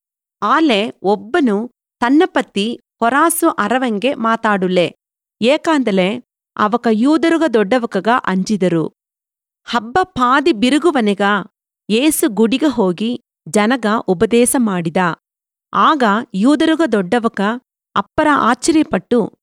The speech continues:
"ಇಮ ಕಲುವೆ ಇಲ್ಲಾದವನಾಗಿ ಇದ್ದೂ ಕೂಡಿ ಬೇರೆಯವಕ್ಕಗ ಉಪದೇಶ ಮಾಡಿನವೇ?" ಎಂದರು. ಯೇಸು ಅವಕಗ, "ಎನ್ನ ಉಪದೇಶ ಎನ್ನ ಸ್ವಂತ ಉಪದೇಶ ಅಲ್ಲ, ಅದು ಎನ್ನ ಕೇಗಿದಮನದು.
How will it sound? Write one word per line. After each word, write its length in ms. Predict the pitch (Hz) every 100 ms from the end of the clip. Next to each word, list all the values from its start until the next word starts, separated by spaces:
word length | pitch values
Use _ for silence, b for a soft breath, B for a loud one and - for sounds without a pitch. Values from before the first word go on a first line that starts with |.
| _ _ _
"ಇಮ 200 | 214 269 311
ಕಲುವೆ 500 | - 247 254 330 359
ಇಲ್ಲಾದವನಾಗಿ 800 | 285 294 285 269 262 262 269 254
ಇದ್ದೂ 300 | 175 262 285
ಕೂಡಿ 440 | - 185 247 269 _ _ _ _ -
ಬೇರೆಯವಕ್ಕಗ 800 | 175 247 330 349 311 277 - 240 277
ಉಪದೇಶ 500 | - 202 247 285 294
ಮಾಡಿನವೇ?" 640 | 277 226 220 220 208 233 262
ಎಂದರು. 600 | - 185 180 175 170 - _ _ _ _ -
ಯೇಸು 400 | 226 294 - 330
ಅವಕಗ, 440 | 208 214 202 170 190 247 - _ _ -
"ಎನ್ನ 280 | 233 294 359
ಉಪದೇಶ 580 | 269 220 277 285 269 196 196 - _ _ 185
ಎನ್ನ 160 | 208
ಸ್ವಂತ 360 | 214 233 254 285
ಉಪದೇಶ 500 | 277 214 240 254 247 254
ಅಲ್ಲ, 240 | 185 185 180 - _ _ _ _ -
ಅದು 240 | 220 294
ಎನ್ನ 240 | 262 226 226
ಕೇಗಿದಮನದು. 1000 | 214 247 294 311 269 214 190 170 180